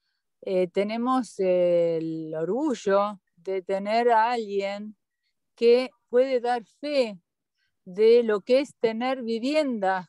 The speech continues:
para personas con, eh, los trastornos del espectro autista, que es Claudio, eh, Hunter Watts, porque él ha sido un pionero en el desarrollo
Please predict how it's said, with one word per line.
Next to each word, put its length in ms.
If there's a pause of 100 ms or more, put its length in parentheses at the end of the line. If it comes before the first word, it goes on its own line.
para 220
personas 720 (100)
con, 500 (480)
eh, 840 (220)
los 440
trastornos 560
del 140
espectro 460
autista, 560
que 320
es 200 (380)
Claudio, 680 (320)
eh, 520 (240)
Hunter 340
Watts, 640 (220)
porque 600
él 240
ha 120
sido 600 (380)
un 180
pionero 800 (380)
en 160
el 160
desarrollo 1040